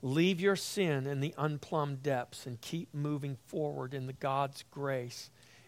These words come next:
and in God's renewal. We have been set free from the law of sin and death by the law of the Spirit of life in Christ Jesus. And if the Son has set you free, the Bible says you are free indeed.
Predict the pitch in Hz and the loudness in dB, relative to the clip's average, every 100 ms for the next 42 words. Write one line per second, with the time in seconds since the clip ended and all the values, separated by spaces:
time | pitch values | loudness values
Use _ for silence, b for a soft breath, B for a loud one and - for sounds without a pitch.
0 | - 143 139 127 135 127 131 - 139 131 | -2 0 0 2 2 2 0 -4 -4 -2
1 | 135 127 131 - 151 160 156 143 147 - | -2 -4 -10 0 4 6 6 2 -2 -2
2 | 170 - - - 180 165 - 165 147 156 | -2 -2 -6 0 2 2 0 -4 -2 0
3 | 151 143 139 139 - - 156 143 135 147 | 6 6 6 0 -4 -2 0 -2 2 2
4 | 131 - B B B B - 151 147 147 | 2 -2 B B B B 10 12 12 10
5 | 139 156 175 185 165 139 - - 170 165 | 8 10 12 8 4 0 -4 0 2 4
6 | 151 139 139 127 120 - 131 - 139 127 | 2 6 8 6 2 -4 -6 0 2 2
7 | - - 135 123 - 120 - 139 139 160 | -2 -4 -4 -2 -6 -10 -4 -2 -2 -2
8 | 170 190 - - 233 175 123 113 156 139 | -2 -4 -4 -4 0 0 -2 -4 -6 -4
9 | - - 156 - 151 160 151 - 226 208 | -2 0 0 -2 -4 -4 -6 -6 -4 -4
10 | 139 - B B B B B B B - | -10 -18 B B B B B B B -2
11 | 143 151 165 185 165 - 151 131 123 170 | 2 4 4 2 0 0 0 0 0 0
12 | 202 151 123 - - 175 139 123 - - | 4 2 2 -4 -2 0 0 -2 -6 -6
13 | 120 117 117 104 107 | -4 -4 -4 -4 -8